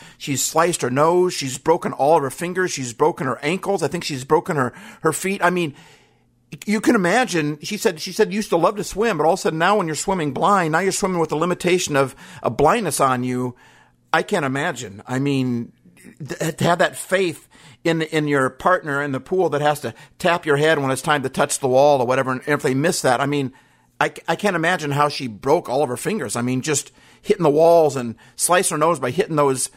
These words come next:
those dividers in the pool. I mean, <laughs> that to me is so inspiring. When I look at a lot of the struggles that I go through, and I'm thinking, "Man, she, this girl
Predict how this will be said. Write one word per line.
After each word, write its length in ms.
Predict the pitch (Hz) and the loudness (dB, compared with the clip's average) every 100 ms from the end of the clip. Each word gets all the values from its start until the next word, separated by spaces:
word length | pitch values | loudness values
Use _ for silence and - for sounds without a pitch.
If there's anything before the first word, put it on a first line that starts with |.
| _ _ _ | _ _ _
those 360 | 139 131 123 - | 0 0 -2 -12
dividers 680 | - 135 135 127 147 170 160 | -12 -2 0 2 2 2 -2
in 80 | 143 | -6
the 60 | |
pool. 220 | 131 160 139 | -6 -6 0
I 80 | 170 | 2
mean, 340 | 170 156 127 _ _ _ _ _ _ _ _ _ _ _ - | 2 0 -4 _ _ _ _ _ _ _ _ _ _ _ -6
<laughs> 1040 | - - - 196 202 160 - _ 160 - | -2 -2 -4 -16 -20 -20 -20 _ -18 -16
that 340 | 208 202 233 254 | -2 2 2 0
to 100 | 190 | -4
me 240 | 208 185 | -2 0
is 160 | 156 139 | 0 0
so 600 | - 180 180 175 156 156 | 2 4 4 2 0 -2
inspiring. 800 | - 135 - 139 139 143 117 113 | -4 0 0 2 0 0 -4 -4
When 100 | 131 | -2
I 80 | 156 | 0
look 220 | 165 165 | 0 0
at 60 | |
a 20 | 135 | 0
lot 240 | 147 160 | 2 2
of 160 | 135 120 | 0 -2
the 200 | 127 113 - | -4 -4 -10
struggles 400 | - 190 190 156 | 0 2 2 0
that 80 | 139 | -4
I 80 | 127 | -2
go 180 | 127 | -4
through, 240 | 123 139 120 | -4 -4 -4
and 80 | 131 | -4
I'm 100 | - | -4
thinking, 380 | 143 143 123 - - - | -4 -2 -4 -6 -20 -12
"Man, 260 | 139 185 156 | -2 0 0
she, 680 | - - 196 262 262 160 135 - | 0 -2 -2 -2 -2 -4 -8 -8
this 220 | 180 226 - | 0 0 2
girl 580 | 190 175 151 139 131 | 2 4 4 2 -2